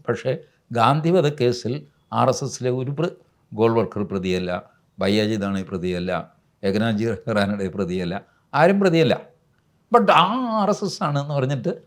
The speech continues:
ഒരു പ്രചരണം അഴിച്ചുവിട്ടു. ഇങ്ങനെയൊക്കെ നെഹ്റുവിനെ വെല്ലുവിളിക്കുന്നത് ആരോ? ഡോക്ടർ അംബേദ്കർ.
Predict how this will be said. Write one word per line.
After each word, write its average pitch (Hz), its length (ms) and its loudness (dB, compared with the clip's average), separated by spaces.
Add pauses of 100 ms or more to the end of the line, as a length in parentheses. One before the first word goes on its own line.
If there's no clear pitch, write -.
(220)
ഒരു 151 180 -2
പ്രചരണം 98 540 2
അഴിച്ചുവിട്ടു. 85 640 -12 (640)
ഇങ്ങനെയൊക്കെ 156 680 2 (460)
നെഹ്റുവിനെ 175 640 2
വെല്ലുവിളിക്കുന്നത് 139 720 0
ആരോ? 82 260 0 (500)
ഡോക്ടർ 202 240 0
അംബേദ്കർ. 185 540 2